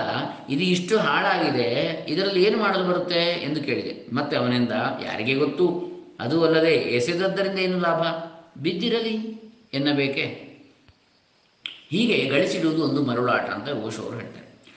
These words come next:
ಕಾರಣವೇನಿದ್ದೀತು? ಮನುಷ್ಯ ಅದೇಕೆ ಗಳಿಸಬೇಕು ಎಂದು ಹಲವುತ್ತಾನೆ. ಇದರ ಅರ್ಥ ಏನು, ಎಲ್ಲ ಬಿಸಾಡಿಬಿಡಿ ಅಂತ ಅರ್ಥ ಅಲ್ಲ. ನಿರುಪಯುಕ್ತವಾದದ್ದನ್ನು ಬಿಟ್ಟು ಬಿಡಬೇಕು, ಉಪಯುಕ್ತವಾದದ್ದನ್ನು ಇಟ್ಟುಕೊಳ್ಬೇಕು ಎನ್ನುವಂಥ ಅರ್ಥ. ಅಂದರೆ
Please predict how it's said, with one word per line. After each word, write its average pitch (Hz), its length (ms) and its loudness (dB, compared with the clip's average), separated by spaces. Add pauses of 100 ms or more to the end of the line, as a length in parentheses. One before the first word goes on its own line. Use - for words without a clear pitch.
(260)
ಕಾರಣವೇನಿದ್ದೀತು? 170 1040 0 (880)
ಮನುಷ್ಯ 202 300 2
ಅದೇಕೆ 175 360 4
ಗಳಿಸಬೇಕು 165 600 0
ಎಂದು 131 180 0
ಹಲವುತ್ತಾನೆ. 117 540 -4
ಇದರ 151 80 0
ಅರ್ಥ 147 200 0
ಏನು, 160 200 2
ಎಲ್ಲ 143 220 2
ಬಿಸಾಡಿಬಿಡಿ 135 460 0
ಅಂತ - 140 -2
ಅರ್ಥ - 220 -6
ಅಲ್ಲ. 95 180 -10 (840)
ನಿರುಪಯುಕ್ತವಾದದ್ದನ್ನು 180 1080 0
ಬಿಟ್ಟು 156 260 -2
ಬಿಡಬೇಕು, 120 440 -2 (320)
ಉಪಯುಕ್ತವಾದದ್ದನ್ನು 143 1080 -4
ಇಟ್ಟುಕೊಳ್ಬೇಕು 123 640 -4
ಎನ್ನುವಂಥ 110 300 -6
ಅರ್ಥ. - 260 -8
ಅಂದರೆ - 580 -2